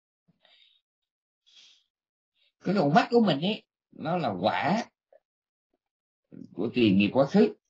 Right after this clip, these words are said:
Do có con mắt, do có tiền nghiệp quá khứ, mình mới có con mắt, mới có lỗ tai, mới có cái mũi. Đó là cái quả quá khứ. Mà quả quá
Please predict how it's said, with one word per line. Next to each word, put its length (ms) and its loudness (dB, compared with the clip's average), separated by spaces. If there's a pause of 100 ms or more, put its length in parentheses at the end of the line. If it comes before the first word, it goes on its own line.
(140)
Do 260 2
có 80 -8
con 180 -4
mắt, 180 0 (380)
do 240 -4
có 220 -10
tiền 140 -4
nghiệp 140 -2
quá 300 -4
khứ, 160 -2
mình 120 -2
mới 140 -2
có 80 -6
con 140 -4
mắt, 140 0
mới 120 -4
có 60 -2
lỗ 140 -2
tai, 260 4
mới 100 0
có 100 -10
cái 80 -2
mũi. 340 0 (520)
Đó 120 -6
là 80 -2
cái 100 -4
quả 240 -4
quá 80 -6 (100)
khứ. 80 -8 (1600)
Mà 280 2 (600)
quả 120 4
quá 180 6